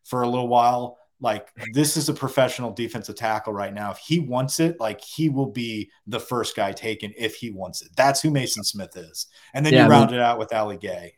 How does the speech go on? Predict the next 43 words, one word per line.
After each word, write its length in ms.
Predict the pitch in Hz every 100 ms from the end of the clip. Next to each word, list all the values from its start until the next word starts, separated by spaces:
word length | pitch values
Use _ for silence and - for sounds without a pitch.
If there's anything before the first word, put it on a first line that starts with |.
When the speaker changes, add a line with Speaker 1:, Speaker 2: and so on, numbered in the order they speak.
| -
Speaker 1:
uh, 160 | 110
on 160 | 110 113
the 160 | 113 107
other 240 | 104 101
edge, 400 | 95 92 82 - _ _ -
um, 340 | 104 98 92
a, 100 | 104 107 113
a, 280 | 110 110 117
a 80 | 117
leader 440 | 123 135 135 131
that 200 | 120 110
probably, 800 | - 151 156 160 135 143 131 120 - _
if 160 | 123 -
he 120 | 135
didn't 320 | 131 127 135
get 160 | 143 143
hurt, 320 | - 131 127
he 120 | 127
might 320 | 123 117 107 110
not 240 | 104 -
be 160 | 101 101
here 220 | 110 104
this 220 | 101 -
season. 500 | 107 104 120 131 139 _ -
So 420 | - 123 117 101
that 320 | 113 120 117
is 160 | 120 107
kind 200 | 120 117
of 80 | 113
an 100 | 110
added 380 | 113 107 107 104
benefit 480 | 113 107 107 104 -
to 80 | 95
have 260 | - 107 107
his 160 | 117
experience, 880 | 101 - - 107 110 123 156 151 - _ -
where 100 | 131
he 160 | 123 180
was 200 | 151 -
just 520 | - 143 156 151 -
kind 300 | - 147 143
of 180 | 120 98
getting 520 | 135 139 135 123